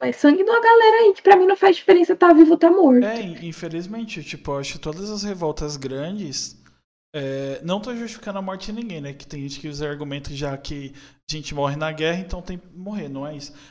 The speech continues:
Speaker 2: Mas parece que pra, pras coisas mudarem, infelizmente,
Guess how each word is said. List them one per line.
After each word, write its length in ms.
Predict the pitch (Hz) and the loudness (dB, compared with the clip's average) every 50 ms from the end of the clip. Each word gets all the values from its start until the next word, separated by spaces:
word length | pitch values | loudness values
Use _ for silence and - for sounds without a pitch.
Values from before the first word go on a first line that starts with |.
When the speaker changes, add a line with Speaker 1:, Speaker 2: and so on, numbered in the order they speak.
| _ _ _ | _ _ _
Speaker 2:
Mas 160 | 175 175 - | -4 -4 -4
parece 460 | - - 196 185 190 190 185 - 196 | -2 -2 -2 -2 -2 -4 -6 -10 -10
que 100 | - 214 | -12 -14
pra, 1080 | 202 - 196 190 185 180 180 175 175 175 170 165 160 165 160 156 151 147 147 139 - _ _ _ _ _ _ _ _ | -12 -8 -6 -4 -4 -2 -2 -2 -2 -2 -2 -4 -4 -6 -6 -6 -8 -8 -10 -12 -16 _ _ _ _ _ _ _ _
pras 280 | _ 156 147 147 143 - | _ -6 -4 -4 -6 -8
coisas 480 | - - 151 151 180 202 226 220 202 | -10 -10 -8 -8 -8 -8 -8 -10 -12
mudarem, 840 | 180 165 151 139 135 131 131 135 147 175 196 208 165 135 127 123 127 | -12 -14 -16 -16 -14 -12 -8 -6 -6 -6 -8 -8 -12 -14 -16 -18 -20
infelizmente, 1300 | _ 156 170 170 - 185 180 160 156 139 131 123 131 131 143 170 208 226 214 - - 139 127 _ _ | _ -20 -20 -16 -16 -14 -14 -14 -14 -14 -14 -16 -16 -16 -14 -14 -16 -16 -16 -18 -18 -18 -20 _ _